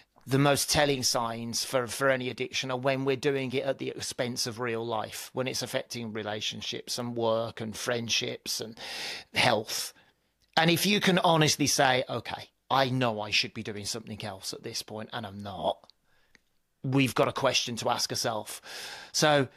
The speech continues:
the first piece of advice is sit down, have a, have a conversation with yourself on your own, with a loved one, a friend if you can,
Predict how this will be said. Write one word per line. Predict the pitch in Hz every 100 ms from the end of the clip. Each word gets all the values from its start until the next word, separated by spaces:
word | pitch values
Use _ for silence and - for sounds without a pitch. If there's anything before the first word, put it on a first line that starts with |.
| _
the | - 139
first | - 185 185 -
piece | 165 127
of | 127
advice | 113 123 120 - -
is | 143 120 110 - _ _ _
sit | - - 220 220
down, | 175 160 156 156 156 143
have | 160 156
a, | 156 147
have | 151 147
a |
conversation | - 151 165 151 156 156 147
with | 143 135
yourself | 131 - 160 160 151 160
on | 147
your | 139 165
own, | 165 151
with | 139
a | 127
loved | 135 160 135
one, | 135 151
a | 131
friend | - 160 143
if | 143
you | 131
can, | 139 131 131 127